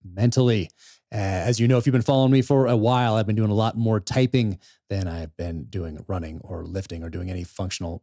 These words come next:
type fitness. So this is how I'm gonna get back after it. Mountain Tough. Plus, they're awesome guys.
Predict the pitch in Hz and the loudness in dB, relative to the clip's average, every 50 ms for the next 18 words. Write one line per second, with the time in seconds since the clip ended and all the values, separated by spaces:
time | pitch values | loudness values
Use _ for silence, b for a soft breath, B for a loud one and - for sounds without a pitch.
0 | _ - 110 92 87 78 _ _ _ _ _ _ - 104 92 92 92 87 82 - | _ -8 -6 -6 -6 -6 _ _ _ _ _ _ -8 -6 -6 -6 -6 -8 -8 -8
1 | - - B B B B B B - - 95 87 85 80 80 - _ _ _ _ | -10 -10 B B B B B B -2 0 0 0 0 -4 -6 -8 _ _ _ _
2 | _ - 101 - - 98 92 95 87 92 98 101 - - - 87 82 85 80 82 | _ -6 -4 -2 -2 -2 -2 -2 0 0 -2 -2 -4 -8 -12 -10 -10 -10 -10 -10
3 | - - 85 90 - _ - - 113 107 87 85 92 - - - 87 78 73 - | -10 -10 -10 -10 -12 _ -12 -8 -6 -4 -4 -4 -6 -8 -10 -8 -8 -8 -8 -8
4 | - 82 85 78 _ _ _ - 101 95 90 101 98 - 85 80 - - 185 - | -8 -8 -10 -10 _ _ _ -6 -4 -4 -4 -4 -4 -4 -6 -4 0 0 2 2
5 | - 165 135 139 131 110 113 98 110 98 78 - - | 4 2 4 2 2 0 -2 -2 -2 -2 -4 -4 -8